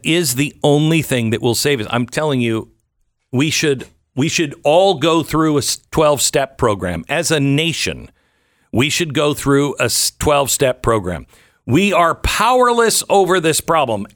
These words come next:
Everything we've tried has only made it worse. So we're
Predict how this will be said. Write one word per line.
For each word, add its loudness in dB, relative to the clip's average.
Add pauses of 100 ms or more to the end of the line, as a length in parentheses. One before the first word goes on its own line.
Everything 0
we've 0
tried 0
has -6
only 2
made -2
it -4
worse. -2 (920)
So 0
we're 0